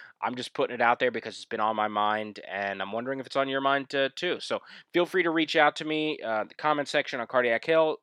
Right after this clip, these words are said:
Tweet me at Corey E Cohen, C O R E Y E C O H E N. I'd love to hear your thoughts. Um, and last thing before we wrap up, Panther of the Week.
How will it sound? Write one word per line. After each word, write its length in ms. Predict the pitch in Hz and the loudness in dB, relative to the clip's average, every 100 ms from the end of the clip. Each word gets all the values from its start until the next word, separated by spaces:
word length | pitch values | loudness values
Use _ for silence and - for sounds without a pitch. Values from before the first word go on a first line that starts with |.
| _ - | _ -12
Tweet 300 | - 160 156 | -6 -4 -4
me 180 | 156 | -6
at 240 | - 127 - | -2 -4 -4
Corey 340 | - 135 127 | -6 -4 -4
E 260 | 120 123 117 | -6 -8 -8
Cohen, 420 | - 165 180 196 - - - - | 2 2 2 -2 -10 -20 -20 -14
C 200 | - 131 | -4 -2
O 80 | 123 | 2
R 180 | 117 | 2
E 120 | 107 110 | 0 0
Y 220 | 110 104 | 2 2
E 260 | 95 160 | 0 -6
C 260 | 175 - 123 | -6 -6 -6
O 100 | 104 | -6
H 220 | 104 - | -8 -8
E 80 | 117 | -4
N. 140 | 120 | -2
I'd 80 | 113 | -2
love 160 | 101 98 | -4 -8
to 80 | 101 | -8
hear 340 | 104 104 101 - | -6 -4 -4 -6
your 180 | 95 | -12
thoughts. 600 | 92 - 160 165 180 - - - - - | -14 2 6 6 6 0 -12 -18 -20 -4
Um, 280 | 117 120 120 | 2 2 2
and 260 | 135 139 127 | -4 -6 -4
last 240 | 143 160 - | 0 0 0
thing 120 | 165 | -6
before 220 | 156 175 | -4 -4
we 60 | 151 | 2
wrap 240 | 147 147 | 2 6
up, 180 | 170 175 | 4 2
Panther 400 | 160 160 165 151 | -2 -2 -2 0
of 160 | 143 | 0
the 80 | 139 | -2
Week. 320 | 127 147 175 | 0 0 -2